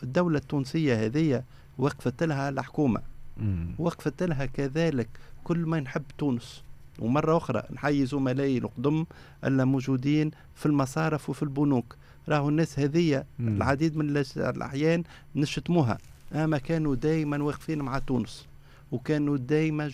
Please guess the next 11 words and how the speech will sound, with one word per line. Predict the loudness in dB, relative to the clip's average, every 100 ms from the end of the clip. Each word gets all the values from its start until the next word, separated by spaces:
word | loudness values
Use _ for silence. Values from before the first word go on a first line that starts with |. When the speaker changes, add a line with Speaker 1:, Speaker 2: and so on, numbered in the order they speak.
| -4
Speaker 1:
جديين، | -4 0 4 4 4 -2 -12 -18 -10 -8
وكانوا | -2 0 2 0
دايما | 2 4 4 2 0 -2 -8 -8
يقوموا | -4 0 2 2
بالواجب. | 0 4 4 2 -4 -16 -6
ونتصور | -4 -4 -2 0 0 -4 -8 -16 -14
كيما | -2 0 0
قاموا | -2 -2 0 0
بالواجب | 0 4 4 4 -4 -10 -16 -18 -18 -18 -18 -20 -20
في | -2
الماضي | 4 6 6 4 -2